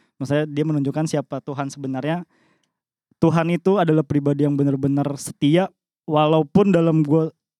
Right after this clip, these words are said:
eh, kondisi yang down sekalipun, dalam kondisi yang gelap sekalipun, ternyata Dia benar-benar ada gitu. Benar-benar menunggu, benar-benar setia, benar-benar mengasihi. Dan Tuhan juga menunjukin siapa gua sebenarnya, dan gua adalah orang yang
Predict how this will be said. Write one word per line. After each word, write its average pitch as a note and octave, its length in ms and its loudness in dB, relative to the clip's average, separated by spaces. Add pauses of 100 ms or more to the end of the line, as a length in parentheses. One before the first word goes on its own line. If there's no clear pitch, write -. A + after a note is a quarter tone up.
(140)
eh, C#3+ 320 -4 (160)
kondisi D3 400 0
yang D3 240 0
down D3+ 280 0
sekalipun, D3+ 600 -2
dalam C#3 340 0
kondisi C3+ 320 -6
yang C3+ 140 -2
gelap C3+ 320 -6
sekalipun, D3 560 -6 (520)
ternyata D3+ 240 -2
Dia G3 120 2
benar-benar E3 360 2
ada E3+ 360 0
gitu. C#3+ 240 0 (560)
Benar-benar C3+ 640 -2
menunggu, C#3+ 480 0
benar-benar C#3 340 -2
setia, C#3+ 280 -8
benar-benar C3 400 -12
mengasihi. C#3 600 -6 (680)
Dan C#3+ 580 -2
Tuhan D3+ 240 0
juga F3+ 160 2
menunjukin D3+ 460 -2
siapa E3+ 260 -4
gua C#3 220 -2
sebenarnya, C#3 480 -2
dan C3+ 260 -4 (160)
gua D3+ 320 -2
adalah E3+ 200 0 (500)
orang D3 360 0
yang F#3 180 -2